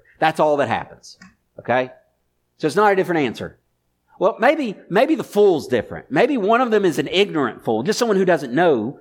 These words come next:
any better. And then one is just, like, a terrible person that,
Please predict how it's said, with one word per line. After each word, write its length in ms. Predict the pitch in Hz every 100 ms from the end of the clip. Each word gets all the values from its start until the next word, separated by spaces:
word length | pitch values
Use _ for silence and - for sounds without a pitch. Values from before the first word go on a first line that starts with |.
| -
any 160 | 117
better. 200 | 107 113 - -
And 100 | 180
then 200 | 190 180
one 280 | 220 226 208
is 160 | 147
just, 340 | - 185 - 165
like, 260 | 151 143
a 80 | 131
terrible 640 | - - 208 202 170 170
person 580 | 147 - 165 151 165 147
that, 220 | 131 123